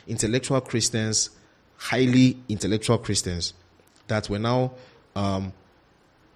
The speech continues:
protecting, that were conservative with the core tenets of Christianity, but were not fighting the advancement in science and technology. They began to call them the evangelicals.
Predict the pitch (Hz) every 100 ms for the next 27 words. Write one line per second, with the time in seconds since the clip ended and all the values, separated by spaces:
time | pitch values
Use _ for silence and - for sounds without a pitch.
0 | _ _ _ - 120 131 135 - 139 131
1 | 107 107 110 - 110 110 104 147 - 156
2 | 117 104 110 139 - - - 123 120 107
3 | - 101 - 135 117 110 92 90 - -
4 | 101 107 98 104 107 127 - - 123 117
5 | - 120 117 120 - - 98 90 98 117
6 | - 110 101 - 107 104 90 95 104 101
7 | 90 87 - - - 98 107 127 113 -
8 | 117 113 107 101 92 82 90 87 90 92
9 | 87 85 76 -